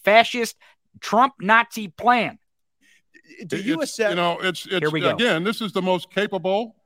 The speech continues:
Speaker 3: the
Speaker 1: That's
Speaker 3: most
Speaker 1: it.
Speaker 3: combat credible force in the world. It has been, and it will be so.
Speaker 1: It has been and will be. Listen to him. It's not just under Biden, you dumb motherfucker.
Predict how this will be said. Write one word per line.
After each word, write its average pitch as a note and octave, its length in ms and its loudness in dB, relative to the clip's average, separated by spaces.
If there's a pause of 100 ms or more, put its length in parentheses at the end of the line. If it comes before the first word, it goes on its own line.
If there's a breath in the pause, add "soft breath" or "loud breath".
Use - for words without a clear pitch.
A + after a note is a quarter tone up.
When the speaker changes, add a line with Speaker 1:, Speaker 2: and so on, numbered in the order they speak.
(200)
Speaker 3:
the D#3 80 -8
Speaker 1:
That's E3 120 -2
Speaker 3:
most C#3 100 -2
Speaker 1:
it. - 40 -10
Speaker 3:
combat G3 460 0
credible F#3+ 420 -4
force F3+ 460 -10 (280)
in E3 180 -6
the D#3+ 80 -4
world. C#3+ 480 -4 (160)
It C3+ 120 -6
has C3+ 220 -4
been, E3+ 400 -6 (240)
and C#3+ 100 -8
it C#3+ 100 -8
will D3 160 -6
be D#3 200 -4
so. E3 280 -6 (120)
Speaker 1:
It E3 140 -2
has G#3+ 420 2
been F#3+ 200 -2
and F3 240 -6
will G#3+ 200 6
be. C3 300 -6 (100)
Listen A#3+ 380 -6
to G#3 180 -4
him. B2+ 180 -6 (360 soft breath)
It's - 220 -4
not D#4 280 4
just C#4+ 320 -4
under D4 220 2
Biden, C#4 420 6
you C#4 200 -8 (100)
dumb C#4+ 260 6
motherfucker. D4 760 6